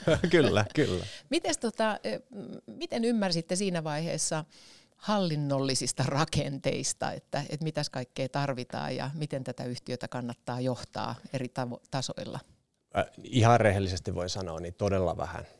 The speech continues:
Speaker 1: ymmärrettiin. Et meillä ei kellään ollut yrittäjätaustaa. Et tota,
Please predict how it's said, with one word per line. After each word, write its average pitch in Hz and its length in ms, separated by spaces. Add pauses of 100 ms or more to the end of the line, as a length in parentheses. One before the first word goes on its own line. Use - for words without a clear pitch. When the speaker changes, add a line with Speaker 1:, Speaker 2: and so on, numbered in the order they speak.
(160)
Speaker 1:
ymmärrettiin. 85 760
Et - 160
meillä 92 160
ei 95 40
kellään 87 440
ollut 82 220
yrittäjätaustaa. 82 1040 (380)
Et - 160
tota, - 260